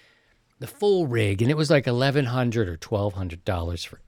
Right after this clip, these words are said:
everything. And, and I'm talking like, boy, and the guy who talked me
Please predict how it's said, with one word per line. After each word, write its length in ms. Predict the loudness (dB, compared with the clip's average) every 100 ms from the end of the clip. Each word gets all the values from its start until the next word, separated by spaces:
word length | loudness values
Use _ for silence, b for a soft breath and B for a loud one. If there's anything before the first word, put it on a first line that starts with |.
| -8
everything. 600 | -6 -4 -6 -8 -8 -8
And, 100 | -10 -6
and 220 | -4 -2
I'm 220 | -2 -2
talking 500 | 0 0 -2 -12 -12
like, 180 | -12 -6
boy, 400 | 0 4 6 6 4 4 4 2 2 0 2 2 2 0 -2 -4 -6 -6 -8 -8 -12 B B B B B B B _ -20 0
and 180 | 4 4
the 60 |
guy 380 | 4 4 6 4
who 180 | 4 2
talked 400 | 2 0 0 -2
me 160 | -4